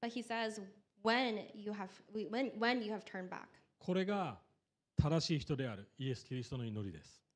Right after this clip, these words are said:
Speaker 1: And this is the righteous person's prayer.
Speaker 2: イエス・キリストが私たちのために祈る時、それは断言して起こるものです。
Speaker 1: Jesus, when he prays, that he has assurance in what is going to happen.
Speaker 2: ifじゃなくて、when、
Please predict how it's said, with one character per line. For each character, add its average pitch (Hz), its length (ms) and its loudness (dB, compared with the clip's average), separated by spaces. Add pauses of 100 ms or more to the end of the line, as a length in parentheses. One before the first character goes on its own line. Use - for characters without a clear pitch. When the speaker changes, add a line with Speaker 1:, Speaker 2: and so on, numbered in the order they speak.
(140)
Speaker 1:
And 220 300 -4
this 269 300 2
is 214 300 -4
the 208 60 -6
righteous 190 400 -4
person's 185 440 -12
prayer. - 240 -12 (1400)
Speaker 2:
イ 170 120 6
エ 175 60 10
ス・ 175 80 -4
キ 170 80 2
リ 156 80 4
ス - 60 -6
ト 156 60 -2
が 135 60 0
私 135 300 0
た 143 80 0
ち 120 80 -6
の 127 100 -2
た 123 120 4
め 135 100 4
に 127 80 2
祈 123 200 2
る 113 60 -4
時、 87 160 -6
そ - 140 -2
れ 131 60 4
は 131 260 4 (120)
断 165 260 12
言 170 200 6
し - 100 -2
て 95 180 -4 (180)
起 110 80 0
こ 127 140 4
る 110 60 2
も 87 120 -4
の 80 60 -12
で 73 120 -16
す。 - 160 -14 (640)
Speaker 1:
Jesus, 247 540 -2 (100)
when 214 220 0
he 247 280 -6
prays, 220 340 -4
that 196 120 -6
he 220 160 -10
has 208 320 -6
assurance 202 760 -6 (280)
in 202 80 -8
what 196 100 -2
is 190 100 -4
going 175 200 -6
to - 60 -16
happen. - 420 -14 (440)
Speaker 2:
if 165 140 4
じ 135 140 0
ゃ - 20 0
な 120 120 0
く - 80 -12
て、 101 240 -6 (300)
when、 110 280 0